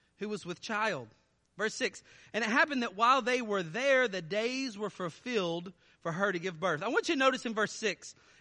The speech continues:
"And while they were there, the days were fulfilled to give birth." We have this idea of she's kinda riding on a donkey, right? Sundown in Bethlehem, right? It's right after the Christmas Eve service, and Joseph is, like, frantically knocking on all these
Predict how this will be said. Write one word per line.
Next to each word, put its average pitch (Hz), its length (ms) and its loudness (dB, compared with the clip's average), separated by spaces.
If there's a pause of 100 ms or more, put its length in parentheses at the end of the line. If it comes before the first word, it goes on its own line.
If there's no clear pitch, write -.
"And 180 180 -2
while 220 260 8
they 220 200 2
were 208 220 0
there, 185 400 2
the 180 300 -6
days 208 560 -2
were 196 240 -2
fulfilled 165 760 -4 (440)
to 156 60 -12
give 147 200 -8
birth." 147 200 -2 (340)
We 208 80 -8
have 294 140 -4
this 247 140 -6
idea 196 420 0
of 160 360 -4 (460)
she's 175 220 -10
kinda 190 200 -4
riding 160 380 0
on 185 80 -2
a 185 60 -4
donkey, 185 600 -2
right? 175 320 2 (280)
Sundown 185 880 -2
in 170 120 -4
Bethlehem, 175 800 -2
right? 175 360 0
It's 147 160 -12
right 165 160 -2
after 170 220 -4
the 165 80 -8
Christmas 170 420 -10
Eve 185 160 -10
service, 175 500 -4 (280)
and 156 140 -4
Joseph 180 360 -2
is, 160 140 -6
like, 165 220 -2
frantically 175 500 -4
knocking 175 520 -2
on 165 180 -2
all 175 180 0
these 175 240 -6